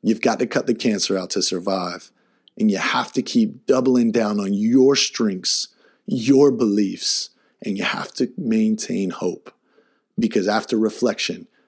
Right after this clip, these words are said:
you recycle the process and you start over again. So inside your toolkit, hope, curiosity, persistence, and reflection. You know, I implore you today for this Mindset Monday, I want you to take a look inside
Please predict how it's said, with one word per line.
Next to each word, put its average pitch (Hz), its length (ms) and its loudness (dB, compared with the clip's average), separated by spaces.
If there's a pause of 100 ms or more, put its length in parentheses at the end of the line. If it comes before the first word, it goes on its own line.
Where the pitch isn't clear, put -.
(160)
you 110 260 2
recycle 107 560 2
the 95 100 -2
process - 560 -4
and 101 80 -4
you 92 80 -6
start 90 320 -2
over 87 220 -6
again. 90 360 -8 (240)
So 156 200 4
inside 139 400 2
your 139 100 4
toolkit, 131 520 2 (260)
hope, 160 420 2 (600)
curiosity, 127 960 2 (340)
persistence, 123 880 0 (360)
and 151 180 2
reflection. 98 680 -4 (500)
You 123 80 2
know, 107 100 4
I 117 160 0
implore 135 400 4
you 135 160 6
today 120 400 2
for 139 640 4 (220)
this 143 340 4
Mindset 127 640 2
Monday, 104 540 0 (720)
I - 160 0
want 110 420 2
you 120 160 4
to 107 140 -6
take 113 260 0
a 123 60 4
look 113 280 2
inside 98 640 0